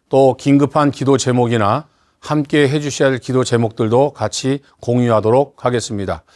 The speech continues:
조직위원회에서는 이 행사를 위해서 많은 분들이 기도하고 헌신적으로 준비를 하고 있습니다. 워낙 짧은 기간에 그리고 광범위한 백만 명의 인-,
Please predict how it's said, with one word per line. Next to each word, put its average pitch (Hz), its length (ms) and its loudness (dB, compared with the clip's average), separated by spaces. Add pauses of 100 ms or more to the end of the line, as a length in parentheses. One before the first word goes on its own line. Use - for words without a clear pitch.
(340)
조직위원회에서는 139 1080 2 (180)
이 120 140 -6
행사를 127 440 -2
위해서 110 320 -2
많은 123 380 -2
분들이 120 460 -2 (260)
기도하고 127 800 2 (300)
헌신적으로 127 640 0
준비를 113 400 -4
하고 131 160 -4
있습니다. 87 480 -10 (520)
워낙 127 260 0
짧은 165 380 4
기간에 123 440 2
그리고 143 560 0
광범위한 139 880 2 (500)
백만 143 360 4
명의 139 500 2
인-, 127 260 -2